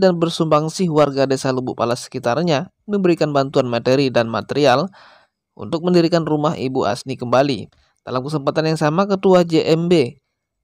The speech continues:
mengatakan kepada awak media, "Kami ada pun dana dan bantuan yang diberikan J M B dapat mutlak dari warga masyarakat Desa Lubuk Palas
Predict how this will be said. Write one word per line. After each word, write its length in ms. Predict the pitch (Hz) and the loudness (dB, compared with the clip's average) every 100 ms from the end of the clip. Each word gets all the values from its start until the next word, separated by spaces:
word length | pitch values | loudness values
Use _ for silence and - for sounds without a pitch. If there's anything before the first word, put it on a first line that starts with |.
| - | -10
mengatakan 400 | 139 135 135 139 | -4 -2 0 -2
kepada 400 | 139 135 127 117 | -4 0 2 4
awak 160 | 123 101 | 2 0
media, 560 | 127 139 165 123 180 - _ | -2 0 2 2 2 -6 _
"Kami 320 | 180 202 202 | -6 -2 0
ada 160 | 180 175 | 2 2
pun 240 | 190 208 | 0 2
dana 400 | 180 165 165 170 | 4 4 2 0
dan 320 | 170 156 156 | 0 -2 2
bantuan 320 | 143 143 156 | 2 2 -2
yang 240 | 143 139 139 135 - - - - | -4 -4 -8 -14 -16 -16 -16 -12
diberikan 560 | 139 139 156 147 139 | -6 0 0 0 -2
J 160 | 131 - | -2 -2
M 160 | 147 | -2
B 240 | 143 117 127 _ _ _ | -2 -2 -4 _ _ _
dapat 320 | - 127 - 123 | -10 -6 -4 -6
mutlak 400 | 135 156 196 190 | -6 -2 -2 0
dari 240 | 170 165 165 | 0 2 2
warga 400 | 156 147 131 127 | 2 0 -2 -2
masyarakat 480 | 120 127 120 139 113 | -4 -4 -4 -4 -4
Desa 320 | 120 113 131 | -6 -4 -4
Lubuk 320 | 123 113 101 | -2 -4 -6
Palas 400 | 110 135 139 - | -4 -2 -4 -6